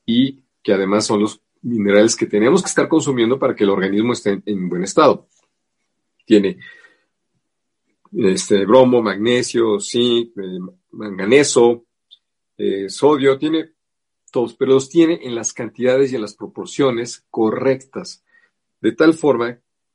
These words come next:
que no genere ningún exceso dentro de nuestro organismo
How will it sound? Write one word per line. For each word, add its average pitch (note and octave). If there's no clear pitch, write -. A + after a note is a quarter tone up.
que A2
no D3
genere D#3
ningún A2+
exceso C3
dentro G2+
de F#2+
nuestro F#2
organismo A2